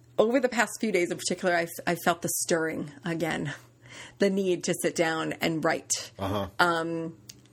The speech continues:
Speaker 1: and I feel like maybe people are rolling their eyes right now, 'cause maybe, I don't know if I've been saying this exactly for the past couple of episodes, but, um, a-, all of a sudden, I, I'm doing it. Like, I wanna sit down and write again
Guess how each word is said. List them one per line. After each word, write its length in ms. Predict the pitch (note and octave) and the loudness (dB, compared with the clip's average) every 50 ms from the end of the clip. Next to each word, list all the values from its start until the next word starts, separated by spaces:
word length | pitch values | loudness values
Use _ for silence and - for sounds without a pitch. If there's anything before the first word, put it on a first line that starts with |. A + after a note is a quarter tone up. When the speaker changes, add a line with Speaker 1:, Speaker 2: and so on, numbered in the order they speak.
| - - - | -4 0 2
Speaker 1:
and 100 | G#3+ G#3+ | 4 4
I 60 | G#3 | 2
feel 240 | G3+ - A#3+ A3+ A3 | 2 2 2 2 4
like 160 | G#3 G3+ - | 2 0 2
maybe 240 | G3+ F#3+ F#3 F3+ F#3 | 0 0 0 0 -2
people 240 | - - F3 - E3+ | -4 -4 -2 0 0
are 80 | E3+ E3 | 2 2
rolling 260 | E3 E3 E3 D#3+ E3 | 0 0 -2 -2 -4
their 100 | E3 - | -4 -2
eyes 160 | A3 - - - | -2 -2 -2 -2
right 100 | D#3+ C#3+ | -2 -2
now, 100 | - D3+ | -2 -2
'cause 180 | D3 - - - - | -4 -6 -8 -6 -4
maybe, 460 | F#3+ F3 G3+ G3 G#3 G3 A3 - - - - - - - | 0 2 2 2 2 0 -2 -4 -6 -10 -14 -14 -4 -2
I 80 | - | 0
don't 80 | D4 F#4 | 2 2
know 80 | E4 | 2
if 60 | D4+ - | 2 2
I've 120 | A3 F#3 | 2 2
been 120 | G3+ G3 | 0 0
saying 260 | - G#3+ F#3+ F3+ F3 E3+ | 2 2 2 2 2 2
this 160 | F#3+ G3+ G3 - | 2 0 0 0
exactly 500 | - F3+ E3 D#3+ E3+ D3+ D#3 - E3 D#3+ | 0 0 2 2 2 0 0 0 -4 -4
for 100 | - - | -2 -2
the 100 | C3+ - | -4 -2
past 240 | - - - - - - | -2 -2 -2 -2 -2 -4
couple 180 | E3 - - | -4 -2 -2
of 80 | - - | 0 0
episodes, 500 | D3 - - - - D#3+ E3 E3 - - | -2 -2 -2 -2 0 0 0 0 0 0
but, 260 | - F3 D#3+ D#3+ - - - - - - - - - - | 2 2 2 2 0 -6 -12 -20 -20 -20 -20 -12 -2 2
um, 480 | F#3 E3+ E3 D#3+ - - - - - - - - - - - | 2 2 2 2 -2 -4 -8 -12 -14 -18 -20 -20 -20 -2 2
a-, 140 | G#3+ A3 G#3 - | 4 4 4 4
all 200 | - G#3 G#3+ A3 | 4 4 4 4
of 80 | A3+ G#3+ | 2 -2
a 40 | G#3+ - | -2 0
sudden, 460 | - G#3+ G3+ F#3+ F3 D#3+ D#3+ E3+ D#3+ - - - - - _ _ _ _ _ _ - _ _ _ _ _ _ _ _ _ _ _ _ _ - - | 2 2 4 4 2 0 -2 -4 -6 -10 -14 -20 -20 -20 _ _ _ _ _ _ -20 _ _ _ _ _ _ _ _ _ _ _ _ _ -2 2
I, 100 | - - - - | 2 2 4 2
I'm 120 | F3+ F3+ | 2 2
doing 220 | D3+ E3+ E3 D#3 D3+ | 2 2 2 0 -2
it. 100 | - - - | -6 -4 0
Like, 180 | F3+ F3 D#3+ E3+ | 0 2 4 4
I 80 | E3+ | 2
wanna 220 | E3 E3 D#3+ D#3+ D#3 | 2 2 0 0 -2
sit 160 | - E3 - | -2 -2 0
down 180 | E3 D#3+ D#3 | 2 2 2
and 120 | D#3+ D3+ D3 | 0 0 0
write 200 | C#3 C3+ - - | 0 0 -2 -2
again 340 | - - - - - - | -4 -4 -4 -4 -6 -6